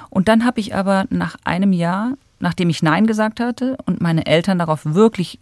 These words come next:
toll reagiert haben, die haben gesagt, „Hauptsache, du bist glücklich und ihr seid glücklich, wir werden eine andere Lösung finden“,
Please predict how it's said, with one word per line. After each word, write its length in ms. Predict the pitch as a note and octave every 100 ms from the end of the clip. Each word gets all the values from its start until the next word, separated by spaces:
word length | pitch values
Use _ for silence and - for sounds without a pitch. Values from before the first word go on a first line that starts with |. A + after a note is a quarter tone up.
| -
toll 200 | - G3
reagiert 500 | A#3 A#3 G3 A3 A3+ A#3
haben, 240 | G#3 G3+
die 80 | F3+
haben 100 | E3
gesagt, 360 | D#3 D3 -
„Hauptsache, 600 | E3 - E3 - E3 D#3 -
du 140 | E3
bist 180 | D#3 -
glücklich 380 | G3 G3 F#3 F3
und 120 | E3+
ihr 120 | F3
seid 180 | E3+ D#3+
glücklich, 460 | F3+ F3 F3+ E3 -
wir 160 | D#3+ D#3
werden 220 | D3+ D3+
eine 100 | -
andere 320 | E3 F#3+ G#3+
Lösung 340 | G#3+ G#3+ G#3+
finden“, 380 | - A3 - A#3